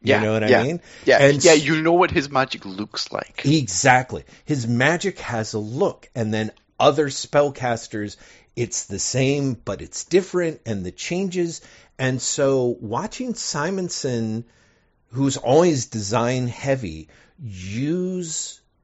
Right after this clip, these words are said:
Speaker 1: do something similar to make the, the magic stuff be so designed. Like, he's got this great thing where,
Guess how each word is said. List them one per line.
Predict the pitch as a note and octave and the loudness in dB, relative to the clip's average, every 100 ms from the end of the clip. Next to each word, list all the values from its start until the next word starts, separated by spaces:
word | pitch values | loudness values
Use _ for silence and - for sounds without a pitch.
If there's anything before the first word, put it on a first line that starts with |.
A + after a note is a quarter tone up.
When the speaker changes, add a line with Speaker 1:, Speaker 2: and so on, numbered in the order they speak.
| _ _ _ _ _ _ - B2+ | _ _ _ _ _ _ -14 -12
Speaker 1:
do | - F#3 G#3 | -4 -4 -2
something | - F3+ - B2+ A2+ | -2 -2 -2 -4 -4
similar | - D3+ D3 C3+ G2 D2+ D#2 - | -6 -4 -2 -2 -4 -8 -14 -12
to | - A2+ | -4 -2
make | G#2 G#2 B2 A#2+ - | -2 -2 -2 -4 -8
the, | G#2+ G2+ F#2+ _ - | -6 -6 -6 _ -10
the | G2 | -8
magic | F2 F#2+ G#2 B2+ C#3 A#2 - | -6 -6 -2 -2 -4 -10 -10
stuff | - - D2+ _ - | -10 -10 -10 _ -14
be | G2 F#2 | -12 -12
so | - - B2 B2+ A#2+ | -14 -2 0 2 0
designed. | - F#2 G#2 G2 F#2+ D#2 | -6 -8 -6 -6 -6 -8
Like, | D#2 | -14
he's | F#2+ F2+ | -16 -10
got | B2 A#2+ | -8 -8
this | F2 - | -12 -14
great | - - G2 A#2 B2+ A#2 | -18 -12 -2 0 0 -4
thing | - A2 G2 F2+ | -4 -2 -2 -4
where, | F2 F2 E2+ | -6 -8 -10